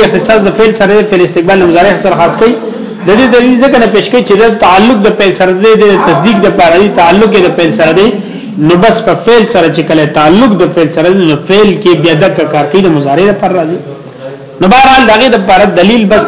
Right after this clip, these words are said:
دی وي ظاهر دی، د ظاهر مطلب هم دک چې د تعلق د فعل سره دی او فعل استقبال دا یو نوع د فعل ده، بس د هغې لپاره راځي. د تعلق د فعل سره دی او فعل استقبال یو نوع د فعل ده، د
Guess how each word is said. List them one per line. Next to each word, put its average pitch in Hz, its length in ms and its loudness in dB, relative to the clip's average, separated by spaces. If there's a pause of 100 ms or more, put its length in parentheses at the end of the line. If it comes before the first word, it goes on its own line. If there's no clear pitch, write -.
دی 202 60 2
وي 220 180 4 (100)
ظاهر 180 360 2
دی، 196 140 2
د 170 40 2 (100)
ظاهر 180 200 2 (100)
مطلب 202 240 0 (100)
هم 185 100 0 (100)
دک 175 180 -2 (160)
چې 170 140 0
د - 20 2 (200)
تعلق 175 320 2 (100)
د - 20 2 (120)
فعل 233 140 0 (100)
سره 226 180 2
دی 262 80 4 (720)
او 190 80 4 (140)
فعل 220 180 4 (160)
استقبال 190 540 0 (120)
دا 185 60 4 (140)
یو 156 100 2 (160)
نوع 190 180 2 (160)
د - 20 -2 (140)
فعل - 240 -6
ده، - 160 -6
بس 175 180 2
د - 100 -2
هغې 151 220 2
لپاره 127 340 -4
راځي. 117 240 -6 (120)
د 185 220 0
تعلق 196 340 2
د - 100 0
فعل 226 260 2
سره 233 200 2
دی 285 100 4 (580)
او 170 140 4
فعل 220 160 2 (100)
استقبال 190 400 0 (100)
یو 185 140 4
نوع 220 120 2 (540)
د - 20 2 (120)
فعل 160 180 2 (240)
ده، 170 160 2
د - 20 0